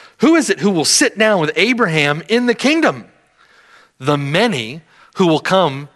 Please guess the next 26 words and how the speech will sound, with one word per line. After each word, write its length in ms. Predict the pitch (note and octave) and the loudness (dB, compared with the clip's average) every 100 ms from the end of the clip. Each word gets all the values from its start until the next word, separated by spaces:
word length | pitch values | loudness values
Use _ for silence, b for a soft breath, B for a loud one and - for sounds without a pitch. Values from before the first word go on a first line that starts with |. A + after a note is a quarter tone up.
| _ | _
from 240 | _ D3+ D3 | _ -4 -2
east 240 | E3+ F3 | -4 -4
and 100 | E3 | -4
west 320 | D#3+ F#3 - - | -2 -4 -6 -10
and 180 | B2+ A#2 | -8 -6
believe." 520 | A2+ A2 F#2+ - - b b b b | -6 -8 -10 -16 -20 b b b b
They 80 | B2+ | -8
believe 340 | A#2+ A2+ A#2+ | -6 -4 -4
in 80 | A#2 | -4
Jesus 260 | G#2+ A2 G#2+ | -8 -8 -6
Christ. 280 | A#2+ G2+ - | -6 -4 -4
Those 160 | B2+ | -6
who 120 | D3 | -6
will 100 | A#2+ | -6
be, 120 | A2+ A#2+ B2 | -8 -12 -6
those 240 | C3+ D#3 | -2 -2
will 80 | C#3 | -2
be 80 | C3 | -4
the 80 | C3 | -4
ones 220 | B2 A#2+ | -4 -4
who 60 | B2 | -4
sit 240 | - D3+ | -4 -4
down 240 | B2 A2+ A#2+ | -4 -4 -6
in 100 | C#3 | -10
the 80 | D3+ | -8
kingdom 400 | B2 G#2+ G2+ | -8 -6 -8